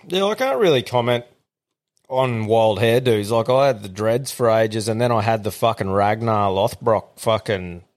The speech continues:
only the top dreads and shit, so I had, um, pretty wild hairstyle going on there. But, yeah, I can't really get around the man buns. I don't know. I, I, I think it's faded out. I think there's only a select few now that run the bun.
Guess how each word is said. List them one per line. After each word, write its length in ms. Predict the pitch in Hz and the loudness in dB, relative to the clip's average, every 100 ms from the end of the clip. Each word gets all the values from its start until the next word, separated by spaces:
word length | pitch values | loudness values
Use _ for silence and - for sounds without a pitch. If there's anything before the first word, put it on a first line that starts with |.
| - | -8
only 260 | 113 107 | -6 -4
the 80 | 95 | -6
top 360 | 92 107 113 - | -4 -2 -4 0
dreads 380 | 120 113 101 101 | 2 2 2 -4
and 100 | 95 | -6
shit, 320 | - 104 - | -2 -2 0
so 240 | 110 107 | 0 4
I 100 | 113 | 4
had, 120 | 113 101 | 2 2
um, 320 | 101 85 58 - _ _ | 0 -2 -6 -20 _ _
pretty 180 | 110 | -4
wild 580 | 95 98 95 95 87 - | 0 2 2 0 -4 -16
hairstyle 540 | - 101 101 - 101 98 | -4 -2 -2 0 0 0
going 240 | 95 95 | 0 0
on 160 | 92 92 | -2 -2
there. 200 | 98 107 | 0 0
But, 120 | 113 | 0
yeah, 220 | 110 113 | 2 2
I 40 | 113 | 2
can't 260 | 131 117 | 0 0
really 180 | 101 95 | 0 0
get 160 | 95 95 | 0 -2
around 460 | 95 95 92 90 - | -2 -4 -6 -10 -14
the 100 | 90 | -8
man 320 | 90 95 101 | -4 -2 -2
buns. 340 | 92 90 98 _ _ _ | -2 -4 -8 _ _ _
I 120 | 107 | -8
don't 100 | 92 | -6
know. 200 | 87 92 87 _ _ _ _ _ _ _ | -4 -6 -8 _ _ _ _ _ _ _
I, 100 | 117 | 0
I, 360 | 156 147 160 151 | 2 4 4 4
I 20 | |
think 160 | 151 180 | 4 2
it's 140 | - | -2
faded 400 | - 110 113 90 | 0 2 4 2
out. 280 | 95 90 87 | 2 0 0
I 60 | 107 | 0
think 160 | 123 | 0
there's 140 | 131 120 | 2 2
only 220 | 123 120 | 2 2
a 40 | |
select 400 | 101 101 104 101 | 0 0 0 -2
few 240 | - 101 98 | -6 -4 -2
now 180 | 98 92 | 0 -2
that 120 | 92 | -4
run 220 | 92 90 | -6 -6
the 60 | 90 | -6
bun. 340 | 85 82 82 | -4 -4 -6